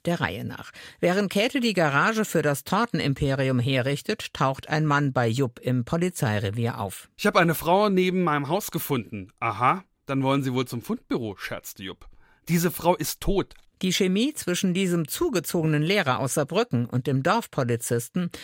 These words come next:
Speaker 1: der sich zumindest ein bisschen für einen genialen Ermittler hält,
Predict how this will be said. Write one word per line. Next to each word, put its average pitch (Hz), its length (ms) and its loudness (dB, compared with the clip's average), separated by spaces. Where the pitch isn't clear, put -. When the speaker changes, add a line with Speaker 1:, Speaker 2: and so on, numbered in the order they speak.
Speaker 1:
der 131 120 2
sich 143 220 -4
zumindest 151 640 0
ein 135 180 2
bisschen 165 400 0
für - 220 -2
einen 131 280 2
genialen 135 560 2
Ermittler 147 440 0
hält, 139 260 0